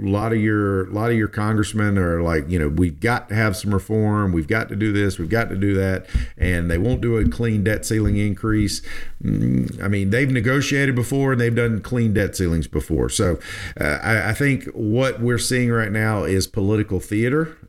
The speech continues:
uh, as we are all accustomed to, because <laughs> Lord knows, Tony, do they like to, do they like to, to ham it up and, and play to the crowd? Uh,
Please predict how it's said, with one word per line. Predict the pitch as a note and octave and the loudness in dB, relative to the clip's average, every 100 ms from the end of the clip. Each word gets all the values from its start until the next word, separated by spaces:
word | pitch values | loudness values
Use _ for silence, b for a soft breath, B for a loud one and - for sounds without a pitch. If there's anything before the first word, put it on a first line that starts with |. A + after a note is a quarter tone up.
| F#2+ | 0
uh, | F#2 F2+ F2 E2+ | 2 2 0 0
as | G2 G2+ F#2 | 0 0 0
we | G#2 G#2 | 0 2
are | G2+ | 0
all | - F#2+ G#2 G2+ | -2 -2 0 0
accustomed | F#2+ A2+ - A2 G#2+ | 0 -2 0 -4 -2
to, | B2 B2+ C#3 - | 0 0 -2 -4
because | F#2+ F#2 E2+ - - - - - - | 0 0 0 -4 -10 -16 -20 -10 -2
<laughs> | - C#3 - - - - | 2 2 0 -2 -2 -2
Lord | F2 G2 A#2+ B2 | -2 0 0 2
knows, | B2 C3 - | 0 0 -2
Tony, | C3 C#3 C#3 C3+ | -2 0 0 0
do | G2+ G#2+ | 0 0
they | G#2 B2 | 2 2
like | B2 A#2 C3 - | 2 0 -2 -4
to, | C3+ A#2+ A2+ A2+ | 0 2 2 0
do | G#2 G#2+ | -2 0
they | B2 | 2
like | B2 C3 A#2+ | 0 0 0
to, | G#2+ G2 | 0 0
to | - G2+ | 0 -2
ham | F2+ C3 B2+ | 0 0 2
it | A#2+ | 0
up | B2+ C3 - | 0 0 0
and, | G#2 G2+ | 0 2
and | F2 G#2 | 0 -2
play | F#2+ A#2 B2 B2+ | -2 -2 0 0
to | C3+ | 0
the | A#2 | -2
crowd? | - B2+ C3 C#3+ C#3+ B B B - | 0 0 0 0 -4 B B B -2
Uh, | F#2 F#2 F2 F2 E2+ | 2 2 2 2 0